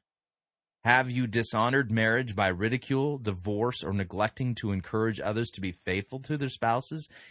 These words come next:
in the fear of God? Have you had intercourse with a man or woman who is not your spouse?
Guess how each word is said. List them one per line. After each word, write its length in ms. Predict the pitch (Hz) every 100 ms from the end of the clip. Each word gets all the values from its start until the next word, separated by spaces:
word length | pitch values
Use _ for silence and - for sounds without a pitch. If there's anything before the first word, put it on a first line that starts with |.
| -
in 100 | 104
the 80 | 95
fear 320 | - 110 107
of 140 | 90
God? 440 | 95 85 90 151 165 _ _ _ _ _ _ _ _ _ _ _ _ _ _ _ -
Have 100 | 101
you 160 | 101 117
had 220 | 127 131
intercourse 560 | 180 220 - 90 73
with 100 | 85
a 60 | 90
man 240 | 101 110
or 80 | 120
woman 240 | 127 139 131
who 120 | 139
is 100 | 127
not 220 | 120 131
your 100 | 165
spouse? 600 | 147 - 175 214 - -